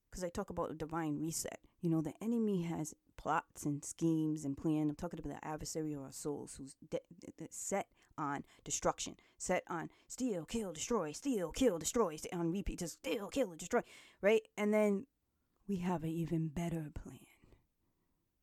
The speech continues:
a better plan by the Most High, 'cause the Most High is moving and working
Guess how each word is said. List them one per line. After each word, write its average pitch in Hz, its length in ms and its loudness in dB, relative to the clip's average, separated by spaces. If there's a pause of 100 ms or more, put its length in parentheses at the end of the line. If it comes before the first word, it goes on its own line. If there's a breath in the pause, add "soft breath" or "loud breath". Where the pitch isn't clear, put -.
(100)
a 143 60 -12
better 160 400 -6
plan - 420 -12 (340)
by 160 120 -8
the 151 120 -6
Most 156 300 -4
High, - 400 -8 (880 soft breath)
'cause - 280 -2 (1300 soft breath)
the 175 140 4
Most 170 240 4
High 170 280 -6
is 143 120 -6
moving 165 720 0
and 156 260 -10
working 170 680 -6